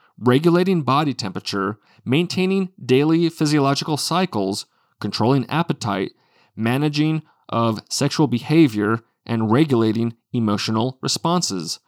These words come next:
To quote that last sentence by Halwich, "This energetic portion represents the link between the retina and hypothalamus." So between the eye and all of those physiological processes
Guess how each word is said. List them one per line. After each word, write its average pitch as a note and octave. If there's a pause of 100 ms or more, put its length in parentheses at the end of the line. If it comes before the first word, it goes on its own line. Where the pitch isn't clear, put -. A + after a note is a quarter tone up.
(380)
To C3+
quote E3+
that C#3
last B2
sentence A2+
by A2+
Halwich, A2 (300)
"This D3+ (180)
energetic D#3
portion A2 (220)
represents B2+
the A#2
link A#2
between B2
the G#2
retina C3+ (340)
and B2
hypothalamus." A2 (300)
So A#2+
between B2
the G2
eye D3 (260)
and A2
all C3+
of A#2+
those A#2+ (320)
physiological A#2+
processes G#2